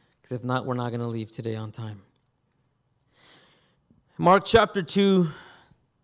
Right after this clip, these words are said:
we see that Jesus is sur-, is surrounded by an insane amount of people,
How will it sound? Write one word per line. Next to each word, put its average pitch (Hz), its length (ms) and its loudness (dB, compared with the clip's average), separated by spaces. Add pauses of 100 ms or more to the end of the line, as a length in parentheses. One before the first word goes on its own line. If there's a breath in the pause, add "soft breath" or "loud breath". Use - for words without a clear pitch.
(800 soft breath)
we 180 120 6
see 196 200 0
that 170 240 2
Jesus 196 560 0
is 185 140 -2
sur-, 175 180 2
is 160 280 0
surrounded 165 640 2
by 147 160 2
an 143 100 0
insane 170 600 -2
amount 147 280 -2
of 135 120 -8
people, 220 440 -4